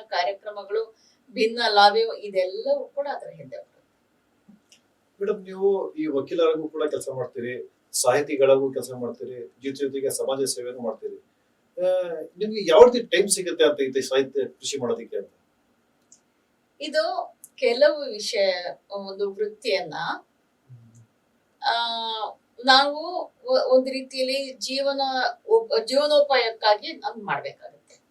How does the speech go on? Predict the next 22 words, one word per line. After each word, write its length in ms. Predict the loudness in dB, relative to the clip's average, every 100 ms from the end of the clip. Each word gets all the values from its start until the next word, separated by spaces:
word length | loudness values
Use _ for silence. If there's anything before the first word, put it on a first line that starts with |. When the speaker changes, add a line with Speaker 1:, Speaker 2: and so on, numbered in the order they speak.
| _ _ _ _ _ _ _ -8
Speaker 1:
ಹೀಗಾಗಿ 460 | 0 4 4 0
ನಾನು 580 | -2 -2 -2 -6 -6 2
ವಕೀಲ 360 | 2 2 0 0
ವೃತ್ತಿಯನ್ನ 500 | 0 -4 -4 -8 -6 -6
ಮಾಡಿದಾಗ 540 | -6 -4 -4 -8 -6 -6 -6 -10 _ _ _ _ _
ಮೊದಲು 440 | 0 2 2 2 6
ಅದನ್ನ 380 | 6 6 2 -2 -2 -4 -4
ಒಪ್ಕೊಂಡಾಗ 720 | -8 -8 _ -4 0 0 0 -2 -4 -4 -10 _ _ _ _
ಒಲ್ಲದ 420 | -2 2 4 4 4 0
ಮನಸ್ಸಿನಿಂದಲೇ 560 | -4 -10 -12 -14 -12 -12
ಮಾಡ್ದೆ. 300 | -12 -12 -16 -20 -20 _ -14
ಅದ್ನ 120 | -10 -6
ಏನು 440 | -4 0 0 0
ಪ-, 320 | -6 -12 -10
ಸಂತೋಷ 480 | -6 -6 0 0 0
ಕೊಡುವ 380 | -8 -8 -4 -4
ವಿಷಯ 340 | -6 -10 -4
ಆಗಿರ್ಲಿಲ್ಲ. 680 | -4 -4 -8 -14 -12 -12 -14 -20 _ _ _ _ _ _ _ _ _ _ _ _ 10
ಎಲ್ಲವೂ 480 | 10 10 6 4 4
ಹೊಸ 240 | 0 0 -2
ಪರಿಸರ, 460 | -2 -8 -4 -4 -2 -2 -6 -12
ಹೊಸ, 200 | -12 0